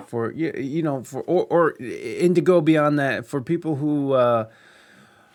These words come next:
I don't know, a-, and I'm not saying that about this about anybody in chat or anything, but, you know, people who tend to be a little,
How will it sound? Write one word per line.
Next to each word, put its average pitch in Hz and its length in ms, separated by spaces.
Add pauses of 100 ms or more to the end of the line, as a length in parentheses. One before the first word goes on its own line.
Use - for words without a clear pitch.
(240)
I 185 120
don't 180 200
know, 117 280
a-, 151 220
and 170 160
I'm 190 100
not 170 160
saying 151 420
that 143 160
about 131 280
this 139 180
about 127 280
anybody 156 440
in 147 120
chat 143 360
or 131 80
anything, 123 320
but, 170 120
you 202 120
know, 170 200
people 170 420
who 160 380
tend 143 400
to 143 100
be 127 400
a 110 100
little, 113 500